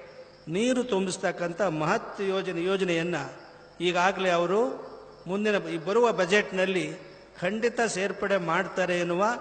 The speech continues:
ಆಶೆ ನಮ್ಮದಾಗಿದೆ, ಅಪೇಕ್ಷೆ ನಮ್ಮದಾಗಿದೆ. ಅದೇ ರೀತಿ ಹರಿಹರದಿಂದ ಸಿರಿಗೆರೆಯವರೆಗೆ ಮತ್ತೊಂದು parallel ಆಗಿ ಈಗ ಇಪ್ಪತ್ಮೂರು ಕೆರೆ ಯೋಜನೆ ಏನಿದೆ ಅದು ಇನ್ನೂ ಪೂರ್ಣ ಯಶಸ್ವಿ ಆಗಿಲ್ಲ.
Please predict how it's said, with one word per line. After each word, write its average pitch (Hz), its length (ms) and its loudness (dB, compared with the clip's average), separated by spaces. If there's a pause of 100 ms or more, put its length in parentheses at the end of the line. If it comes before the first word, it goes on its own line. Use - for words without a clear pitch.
(560)
ಆಶೆ 180 460 0
ನಮ್ಮದಾಗಿದೆ, 165 680 0
ಅಪೇಕ್ಷೆ 165 380 0
ನಮ್ಮದಾಗಿದೆ. 143 760 -4 (680)
ಅದೇ 190 260 8
ರೀತಿ 226 320 2
ಹರಿಹರದಿಂದ 202 680 6 (880)
ಸಿರಿಗೆರೆಯವರೆಗೆ 214 880 0 (460)
ಮತ್ತೊಂದು 247 420 0
parallel 214 480 -2
ಆಗಿ 185 340 -2
ಈಗ 185 80 -2
ಇಪ್ಪತ್ಮೂರು 202 480 -2
ಕೆರೆ 196 280 -2
ಯೋಜನೆ 185 340 0
ಏನಿದೆ 165 680 -4 (120)
ಅದು 175 140 0
ಇನ್ನೂ 220 160 0
ಪೂರ್ಣ 214 300 0
ಯಶಸ್ವಿ 190 480 0
ಆಗಿಲ್ಲ. 147 360 -2